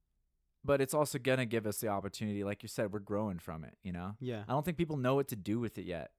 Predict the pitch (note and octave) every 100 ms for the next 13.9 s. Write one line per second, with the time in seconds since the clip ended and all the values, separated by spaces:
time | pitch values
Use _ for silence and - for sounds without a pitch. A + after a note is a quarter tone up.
0 | - G2+ G2+ - G2+ F#2 F#2 G2 F#2 G#2
1 | F#2 F2+ - A2+ G2+ F#2 F2 G#2 F#2+ F2+
2 | F2+ F2+ F#2+ F2+ F#2 F2 - _ _ G#2+
3 | B2+ C3+ B2 A2+ - A2 A2+ A2 A#2 G#2+
4 | G2+ F#2+ - - A2 G#2 F#2+ G2 G#2 F#2+
5 | F2+ A2+ G2 G2 F#2+ - _ _ - G2
6 | G2 G2+ G2+ F#2+ F2+ - G2 F#2+ F2+ F2+
7 | F#2+ G2+ F#2+ F#2+ F2+ G#2+ G2 F#2+ G2 G2
8 | G2 F#2+ F2 E2+ F#2+ F2 E2+ F2 E2+ E2
9 | - D2+ - E2+ F2+ D#2+ - - _ _
10 | _ _ - F#2 F2+ E2+ - G#2 F#2 G2
11 | F2+ E2 - G#2 - F#2 E2+ - _ F2+
12 | - F#2+ F2 - F2 - E2+ - E2 E2
13 | F#2+ G2 F#2+ F2 E2 E2 - F2+